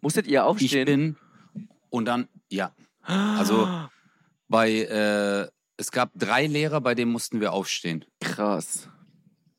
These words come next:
Speaker 2: Das war echt krass. Das hat schon so Armee-Version gehabt, Alter. Aber kennst du das, wenn die reingekommen, "Ich bin Herr Müller",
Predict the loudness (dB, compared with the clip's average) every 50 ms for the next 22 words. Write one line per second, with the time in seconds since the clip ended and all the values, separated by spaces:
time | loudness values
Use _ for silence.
0 | _ _ _ _ -8 -6 -2 -2 -2 -2 -2 -4 -6 -6 -6 -4 -4 -4 -4 -8
1 | -10 -12 _ _ _ _ _ _ _ _ _ _ _ _ _ _ -16 -10 -8 -6
2 | -4 -4 -4 -4 -2 -2 0 0 0 0 0 0 0 0 2 2 4 4 4 2
3 | 2 0 0 0 0 0 -2 -2 -2 -2 -2 -4 -4 -6 -6 -8 -8 -6 -4 -4
4 | -6 -6 -8 _ _ _ _ _ _ -20 -20 _ _ _ -4 -2 -2 -2 0 0
5 | 0 0 0 0 0 0 0 2 0 0 0 0 0 0 0 0 0 0 0 0
6 | -2 -2 -2 -2 -4 -4 -4 -2 0 0 0 0 0 0 0 0 0 2 2 2
7 | 4 4 4 2 2 0